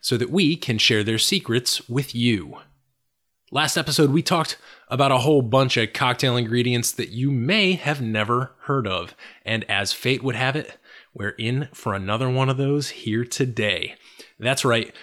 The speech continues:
we're talking about mastika, a Greek spirit with its own geographical designation.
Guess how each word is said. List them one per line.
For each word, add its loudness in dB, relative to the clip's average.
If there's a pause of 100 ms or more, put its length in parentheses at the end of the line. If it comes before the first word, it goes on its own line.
(140)
we're 2
talking 0
about -2
mastika, -2 (520)
a -6
Greek 0
spirit 2
with 0
its -2 (120)
own -2 (140)
geographical 0
designation. 0